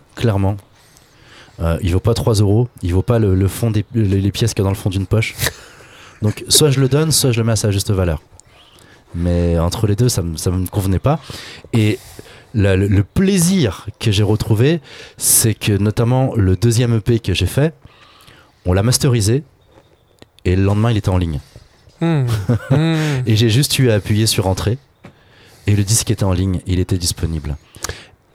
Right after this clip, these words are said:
Speaker 1: Et, et ça, c'est fou, cette liberté, euh, ça t'ouvre des horizons, euh, incroyables.
Speaker 2: Ouais, ouais, mais il faut, là, là, on, du coup, il faut quand même qu'il y ait une économie, hein, donc, euh, donc c'est,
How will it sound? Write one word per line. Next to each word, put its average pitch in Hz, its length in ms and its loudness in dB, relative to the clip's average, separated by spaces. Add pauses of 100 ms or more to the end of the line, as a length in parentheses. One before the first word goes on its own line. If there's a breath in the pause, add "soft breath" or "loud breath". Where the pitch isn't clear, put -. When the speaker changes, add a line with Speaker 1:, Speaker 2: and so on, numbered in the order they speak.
(140)
Speaker 1:
Et, 95 180 0
et 85 40 0
ça, 151 180 2
c'est - 160 0
fou, 160 280 -2
cette - 240 -2
liberté, 113 400 0
euh, 113 420 2 (240 loud breath)
ça 101 160 -2
t'ouvre 113 320 2
des 98 200 0
horizons, 104 380 2
euh, 85 160 0
incroyables. 107 540 0 (1080 loud breath)
Speaker 2:
Ouais, 220 240 2
ouais, 202 160 0
mais 160 100 -2
il 127 60 -2
faut, 143 320 -4
là, 156 240 0
là, 175 260 0
on, 156 380 -2
du 139 160 -2
coup, 240 160 -4
il 208 40 -4
faut 156 120 -6
quand 156 100 -2
même 151 120 -2
qu'il 143 120 -4
y - 20 0
ait 139 40 0
une 139 40 0
économie, 151 480 -2
hein, 139 220 0
donc, 135 320 -2
euh, 123 600 0
donc 131 260 -4
c'est, - 120 -2